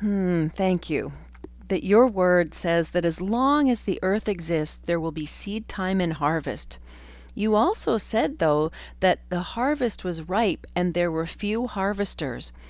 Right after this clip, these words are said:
So as we look at this concept of harvesting today, we pray that you will awaken all of us to boldly call in the harvest that you have prepared for us to fulfill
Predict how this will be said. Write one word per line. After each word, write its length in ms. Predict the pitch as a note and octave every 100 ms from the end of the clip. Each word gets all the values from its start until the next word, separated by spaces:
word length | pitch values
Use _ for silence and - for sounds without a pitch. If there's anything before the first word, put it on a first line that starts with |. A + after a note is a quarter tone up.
| - - -
So 220 | - A3
as 120 | G#3+
we 140 | G#3 A3
look 340 | A3 C#4 -
at 160 | D4+ -
this 200 | B3 -
concept 520 | - G#3+ G#3 G#3+ G3
of 120 | F3
harvesting 680 | - G3 G3+ G3 - F3+ E3+
today, 500 | - F3+ F#3 D#3+ D#3 - - - -
we 160 | F#3+
pray 400 | G#3 - A3+ A3+
that 220 | A#3+ A3+ -
you 140 | G3
will 180 | F#3+ F3+
awaken 480 | F3 G3+ A3+ A#3+ -
all 320 | - G#3+ D4 E4
of 140 | F#3
us 240 | D3+ D#3+
to 160 | - F3
boldly 800 | D#3+ - A3 C4+ E4+ E4+ C#4 D4
call 480 | - A#3+ A#3 A#3+ A#3
in 180 | A3 G#3+
the 80 |
harvest 560 | G3 F#3+ G3 E3 C#3 - - - -
that 160 | F3
you 240 | F3 G#3 C4+
have 300 | C4 C4 -
prepared 580 | - A#3 - G3 E3 E3 - - -
for 180 | F3+ -
us 280 | D#3 F3+ -
to 160 | -
fulfill 640 | G3 F3+ E3+ - F3 E3